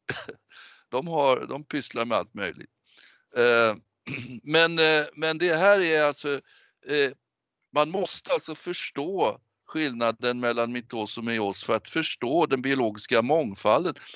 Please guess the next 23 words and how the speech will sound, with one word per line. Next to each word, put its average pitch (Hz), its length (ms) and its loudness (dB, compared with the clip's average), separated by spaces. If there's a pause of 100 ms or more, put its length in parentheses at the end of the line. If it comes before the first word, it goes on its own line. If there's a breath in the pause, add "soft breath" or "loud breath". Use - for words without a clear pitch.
Så - 140 -2
jag 123 260 6
anser 160 320 0
att 147 160 4
det 147 60 2
här 120 200 4
är 117 80 0
en 127 120 -6
bas 110 440 0
även 95 280 -2
i, 98 260 -8
inom 98 260 -8
ekologin. 113 800 -8 (220 soft breath)
Och 131 60 0
jag 123 160 4
tycker 135 240 -6
det 131 80 -2
är 127 40 0
därför 110 320 2
att 104 140 -4
det 107 180 -2
är 107 60 0
under-, 95 420 -4